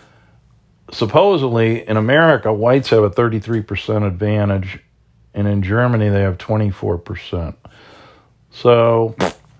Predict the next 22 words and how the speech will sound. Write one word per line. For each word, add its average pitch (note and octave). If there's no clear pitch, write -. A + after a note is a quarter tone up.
I C#4+
don't D#3
know C#3+
about C2+
that. -
That C#3+
has G#2+
not A2+
really G#2+
been G2
my B2
experience. F#2+
In A2
fact, C#3
I've D#3
been, A#2
you C#3+
know, A2
looking A2
for G#2
gainful G2+
employment, F#2+